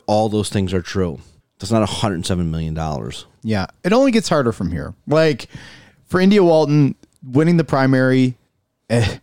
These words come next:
Speaker 2: as hard as that was, was the easiest thing that she will have had to do politically in her political life. It, it, we, we talked about it on the show.
Speaker 1: Well,
Speaker 2: Not
Speaker 1: until she runs for president.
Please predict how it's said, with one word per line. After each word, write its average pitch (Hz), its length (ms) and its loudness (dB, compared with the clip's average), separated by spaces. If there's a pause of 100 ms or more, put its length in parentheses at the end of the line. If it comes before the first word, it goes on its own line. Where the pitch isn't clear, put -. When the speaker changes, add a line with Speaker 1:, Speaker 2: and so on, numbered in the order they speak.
(120)
Speaker 2:
as 113 120 0
hard 123 320 0
as 147 200 0
that 131 160 -2
was, 107 360 0 (440)
was 117 240 2
the 117 140 -4
easiest 135 520 0
thing 95 320 2
that 92 120 0
she - 220 0
will 92 200 2
have 87 120 -6
had 87 280 -4
to 85 60 -6
do 82 200 -4
politically 80 600 -10
in - 120 -10
her - 280 -12 (380)
political 78 360 -10
life. - 340 -14 (800)
It, - 200 -12
it, - 160 -10 (160)
we, 131 200 2
we 156 180 -2
talked 180 280 0
about 170 220 0
it 160 60 2
on 156 80 2
the 143 80 2
show. 131 220 2
Speaker 1:
Well, 139 100 4
Speaker 2:
Not 131 100 2
Speaker 1:
until 151 180 0
she 131 120 -4
runs 110 160 0
for 101 100 -6
president. 80 520 -8